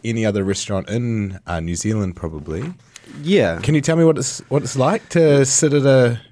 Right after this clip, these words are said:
Speaker 2: So
Speaker 1: room of six people?
Speaker 2: <laughs> So there's six seats, um, along the bar at the pass, um, two seatings a night. You, you book for either five forty-five or eight fifteen.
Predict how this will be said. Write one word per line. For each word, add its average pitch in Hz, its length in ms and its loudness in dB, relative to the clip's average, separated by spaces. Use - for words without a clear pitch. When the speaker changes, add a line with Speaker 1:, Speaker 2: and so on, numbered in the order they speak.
Speaker 2:
So 156 280 4
Speaker 1:
room 160 160 4
of 139 100 0
six - 300 -2
people? - 180 0
Speaker 2:
<laughs> - 400 -2
So 180 200 2
there's 170 180 2
six - 320 -2
seats, - 600 0
um, 120 420 2
along 117 300 2
the 107 80 2
bar 110 480 2
at 113 80 -10
the 107 80 -8
pass, 107 560 0
um, 107 380 0
two - 220 0
seatings 123 360 2
a 110 40 -2
night. 101 340 0
You, 117 220 -2
you 117 320 2
book 143 260 0
for 120 360 0
either 110 600 2
five 151 340 0
forty-five 120 520 2
or 95 100 0
eight 98 140 -2
fifteen. 92 500 -4